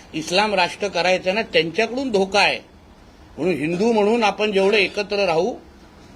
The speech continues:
आणि मी तुम्हाला विश्वासाने सांगतो, मराठी समाजाला पण हा विषय आवडत नाहीये, जे काही विषय चाललेले आहेत. आम्ही पण मराठी समाजाच्याच लोकांवर निवडून येतोय. कुठल्याही मराठी माणसाला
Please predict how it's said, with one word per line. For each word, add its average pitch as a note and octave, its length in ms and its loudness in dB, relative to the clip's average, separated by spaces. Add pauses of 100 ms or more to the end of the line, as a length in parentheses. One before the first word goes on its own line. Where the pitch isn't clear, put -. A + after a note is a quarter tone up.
(800)
आणि E3+ 160 4
मी G3+ 140 2
तुम्हाला A3 380 2
विश्वासाने A3 640 0
सांगतो, F#3 400 -2
मराठी G3 480 2
समाजाला A3 580 0
पण A3+ 220 -6
हा G3 120 2
विषय A#3 400 2 (260)
आवडत G#3 380 4
नाहीये, A#3+ 280 4
जे A3 120 0
काही A3+ 200 -2
विषय G#3+ 220 -2
चाललेले G3 480 2
आहेत. D3+ 180 2 (1000)
आम्ही G3 200 2
पण A#3+ 220 2
मराठी A3+ 380 2
समाजाच्याच A#3 680 0
लोकांवर A#3 500 0
निवडून A3+ 360 0
येतोय. G#3+ 440 2 (1500)
कुठल्याही A#3 380 2
मराठी A#3 360 0
माणसाला A3+ 680 2